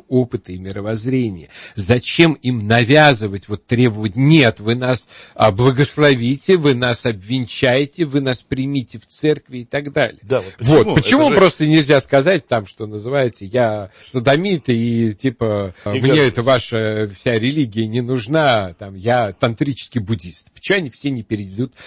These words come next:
Speaker 1: там, не знаю, хотя, кстати говоря, буддисты тоже их не очень любят. Есть такой знаменитый совершенно, м, буддийский датский лама Оля Нидл, как бы очень популярный одно время, когда он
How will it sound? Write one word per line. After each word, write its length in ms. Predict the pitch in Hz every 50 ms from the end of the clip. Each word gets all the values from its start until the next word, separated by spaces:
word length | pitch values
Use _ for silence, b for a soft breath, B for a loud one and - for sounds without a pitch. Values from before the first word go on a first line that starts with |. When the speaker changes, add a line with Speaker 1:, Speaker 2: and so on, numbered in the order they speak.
| B B
Speaker 1:
там, 180 | B 101 92 92
не 80 | 98
знаю, 500 | 98 - 110 113 110 101 90 85 82 82 80
хотя, 380 | - 107 95 - 135 123 110
кстати 340 | 95 - - 113 101 - -
говоря, 320 | 95 101 107 113 120 117 104
буддисты 440 | 90 110 117 110 135 127 - - -
тоже 300 | - 147 127 104 - 98
их 120 | 87 _ -
не 100 | 107 95
очень 260 | 92 85 - - 110
любят. 380 | 120 156 208 226 139 98 -
Есть 260 | 95 101 107 - - B B B B B
такой 260 | B 101 92 - 104 92
знаменитый 640 | 80 90 104 107 117 135 139 135 123 107 - 98 92
совершенно, 880 | - - 101 107 104 101 - - 113 98 92 92 92 90 90 92 90 90
м, 120 | 90 90 - B B B B B
буддийский 1000 | 98 95 87 92 98 120 123 101 120 131 120 - - - - 101 98 92 92
датский 560 | 95 82 98 113 104 104 - - _ - 92 92
лама 380 | 95 123 160 185 185 151 117
Оля 400 | 104 - - 113 110 101 90 87
Нидл, 420 | 90 104 101 95 80 71 82 71 69
как 260 | _ - 82 78 76
бы 100 | 73 80 80
очень 320 | 78 87 85 - - 80 76
популярный 680 | - 98 85 - 117 113 123 117 101 92 82 87 85
одно 220 | 82 80 80 85 82
время, 320 | 82 101 127 139 120 98
когда 320 | - - 85 82 80 85 85
он 240 | 80 78 80 80